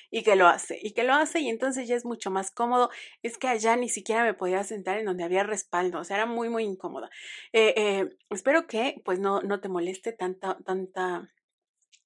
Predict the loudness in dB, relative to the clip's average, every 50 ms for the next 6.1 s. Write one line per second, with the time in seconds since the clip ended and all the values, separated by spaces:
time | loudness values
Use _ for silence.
0 | -8 -4 -2 -2 0 0 -2 -2 -2 -2 -2 -2 -2 0 2 2 2 2 2 2
1 | 2 4 4 4 6 6 6 4 2 -2 -16 -16 -14 _ 0 0 0 2 0 -2
2 | 0 0 0 0 -2 -2 -4 -4 -2 -2 -2 -2 -2 -6 -8 -8 -8 -12 -16 _
3 | _ _ _ _ _ _ _ _ _ _ _ -10 -8 -8 -8 -10 -14 -14 -14 -16
4 | -20 -20 -20 _ _ _ _ _ _ _ _ _ _ _ _ _ _ _ _ -2
5 | 0 2 2 2 2 0 0 -4 -8 -8 -2 0 0 0 0 0 0 0 0 -2
6 | -4